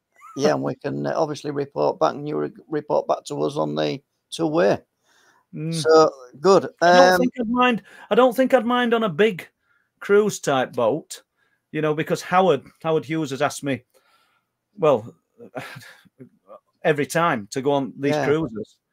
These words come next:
Speaker 1: I
Speaker 2: the
Speaker 1: don't think it
Speaker 2: unexplained
Speaker 1: quite,
Speaker 2: cruises.
Speaker 1: I don't think it quite worked there. It'd be grounded in no time,
Speaker 2: Yeah,
Speaker 1: wouldn't it?
Speaker 2: yeah, but they're not too bad. And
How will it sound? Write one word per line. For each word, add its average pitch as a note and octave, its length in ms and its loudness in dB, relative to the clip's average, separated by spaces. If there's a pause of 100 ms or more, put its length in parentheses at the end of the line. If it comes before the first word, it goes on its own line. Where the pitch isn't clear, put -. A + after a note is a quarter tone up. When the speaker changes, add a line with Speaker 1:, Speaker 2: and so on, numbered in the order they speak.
(120)
Speaker 1:
I A#2+ 60 -10
Speaker 2:
the C#3 100 2
Speaker 1:
don't C#3 140 0
think F3+ 140 -2
it - 40 0
Speaker 2:
unexplained C3+ 140 -2
Speaker 1:
quite, - 260 2
Speaker 2:
cruises. - 160 -6
Speaker 1:
I D#3 100 2
don't F#3+ 120 0
think F3 140 -4
it C#3+ 100 -8
quite E3+ 260 0
worked D#3+ 280 4
there. B2 280 0
It'd C#3 280 -4
be C3+ 80 -6
grounded D3+ 420 2
in A#2+ 140 -4
no C3 180 0
time, A#2 260 -6
Speaker 2:
Yeah, F3 180 0
Speaker 1:
wouldn't D#3+ 320 -2
it? - 120 -14 (240)
Speaker 2:
yeah, D3 200 -12
but D#3 200 0
they're G3+ 180 6
not G3 200 -2
too E3+ 260 -2
bad. F#3 300 2 (320)
And D3+ 240 -4